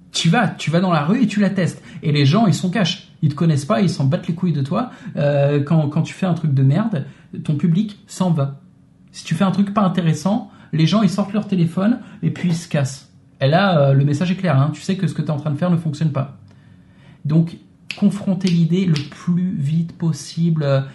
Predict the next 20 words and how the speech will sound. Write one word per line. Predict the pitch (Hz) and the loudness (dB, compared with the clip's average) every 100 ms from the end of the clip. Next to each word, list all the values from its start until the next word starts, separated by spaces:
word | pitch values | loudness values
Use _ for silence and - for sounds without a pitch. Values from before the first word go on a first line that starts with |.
| - - | -18 -4
et | 139 147 | -2 0
en | 147 | -2
business | 147 160 165 - | -2 2 2 2
online, | 156 156 160 | -2 2 0
je | - | 0
pense | 156 147 | -6 -4
que | 143 | -6
c'est | 139 | -2
vrai | 131 139 | -2 0
aussi, | 143 135 - 156 135 | -2 -4 -4 -4 -2
euh, | |
faut | 127 139 | -4 -6
pas | 165 160 | -2 -2
rester | 147 135 | -2 -6
dans | 151 139 | -4 -4
sa | 135 | -2
bulle | 139 143 | -2 -2
trop | - 147 | -4 -4
longtemps. | 135 170 - - - | -2 -4 -6 -16 -20
F-, | - | -20